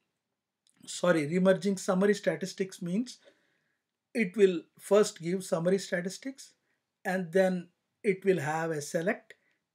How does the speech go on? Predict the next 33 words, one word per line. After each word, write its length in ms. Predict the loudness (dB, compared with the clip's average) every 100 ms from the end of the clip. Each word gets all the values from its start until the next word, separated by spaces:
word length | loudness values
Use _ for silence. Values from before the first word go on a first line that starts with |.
| -8
and 300 | -6 -6 -4
both 260 | -4 2
of 160 | 2 2
them 260 | -4 -6 -8
get 260 | -8 -8 -10
merged 540 | -6 -4 -4 -6 -18 _ _ _ _ _ _ -6
and 280 | -4 -4 -8
it 220 | -8 -8 -6
gives 280 | -6 -6
us 280 | -8 -10 -18 -6
the 180 | -4 -4 -2
final 400 | 0 0 0 -4
result. 320 | -6 -8 -12 _ _ _ _ _ _ _
And 160 | -8 -4
again, 440 | -2 0 0 0 -2
this 220 | -4 0
final 320 | 0 2 0
result 340 | -2 -4 -4
is 140 | -8 -8
something 420 | -10 -8 -8 -8
which 200 | -10 -10
we 120 | -10
see, 320 | -8 -6 -6 -8 _ _ _ _ _ _ _ _ _ -4
and 300 | 0 0 -2 -8
this 280 | -6 -4
happens 440 | -4 -6 -2 -4 -6 -10
under 220 | -8 -6
the 160 | -8 -8
hood. 180 | -12 -18 -20 -20 _ -20 -6 0
Before 320 | 2 2 0
finishing 480 | 2 2 2 0 0
this 180 | -2 -4
topic, 440 | -4 -2 -4